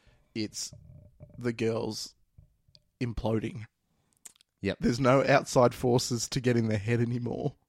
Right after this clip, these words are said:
Speaker 2: No, they're all
Speaker 1: So
Speaker 2: just
Speaker 1: they're
Speaker 2: going.
Speaker 1: left to their own devices,
Speaker 2: Yep.
Speaker 1: and they're
Speaker 2: I feel like he's not gonna have to kick anyone out. They're just gonna leave.
Speaker 1: Yeah.
Speaker 2: Cass will leave on Wednesday, I reckon.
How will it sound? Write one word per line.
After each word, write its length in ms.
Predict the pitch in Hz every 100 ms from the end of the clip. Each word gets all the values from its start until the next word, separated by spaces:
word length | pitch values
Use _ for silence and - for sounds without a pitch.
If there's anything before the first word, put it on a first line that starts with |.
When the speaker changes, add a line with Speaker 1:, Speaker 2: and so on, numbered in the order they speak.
| -
Speaker 2:
No, 260 | 104 95
they're 180 | 90 95
all 100 | 92
Speaker 1:
So 140 | 92 127
Speaker 2:
just 100 | 113
Speaker 1:
they're 120 | 117
Speaker 2:
going. 120 | 113
Speaker 1:
left 220 | 127 -
to 60 | -
their 200 | 139 123
own 140 | 123
devices, 680 | 123 113 113 113 - 120 -
Speaker 2:
Yep. 140 | 90
Speaker 1:
and 140 | 120 117
they're 360 | 113 113 110 107 -
Speaker 2:
I 60 | 113
feel 180 | -
like 160 | - -
he's 240 | 143 143
not 140 | 160 156
gonna 140 | 143
have 140 | 104 -
to 60 |
kick 240 | - - -
anyone 280 | 87 76 78
out. 180 | 92
They're 80 | 92
just 160 | 104 -
gonna 180 | 98 76
leave. 300 | 82 92 - -
Speaker 1:
Yeah. 160 | 120 104 - _ _ _ _ _ _ _ _ _
Speaker 2:
Cass 260 | - 120 120
will 120 | 98
leave 240 | 82 82 - _ _ _ _ _ _ _ _ _ _ _ _
on 140 | 92 80
Wednesday, 320 | 78 76 71
I 60 |
reckon. 240 | 71 78